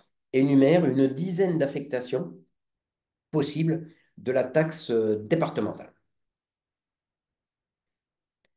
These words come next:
Euh, si vous cherchez, euh,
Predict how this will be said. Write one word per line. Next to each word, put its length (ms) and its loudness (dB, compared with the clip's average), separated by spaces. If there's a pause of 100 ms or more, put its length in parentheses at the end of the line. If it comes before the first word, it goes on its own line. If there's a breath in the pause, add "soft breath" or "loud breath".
(360)
Euh, 320 -4
si 320 -6
vous 100 2
cherchez, 760 4
euh, 920 -2